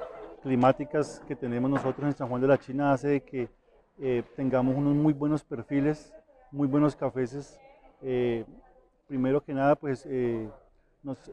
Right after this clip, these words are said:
eh, acogimos al, al llamado de la feria, del concurso,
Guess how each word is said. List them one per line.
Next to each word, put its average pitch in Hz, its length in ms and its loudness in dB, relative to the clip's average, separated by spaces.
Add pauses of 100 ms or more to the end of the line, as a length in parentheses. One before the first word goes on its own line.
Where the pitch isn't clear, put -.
eh, 120 220 -6
acogimos 139 560 0
al, 135 320 -2
al 127 100 -6
llamado 123 520 2 (100)
de 123 320 -2
la 117 120 2
feria, 135 480 0 (300)
del 131 140 -6
concurso, 135 600 -2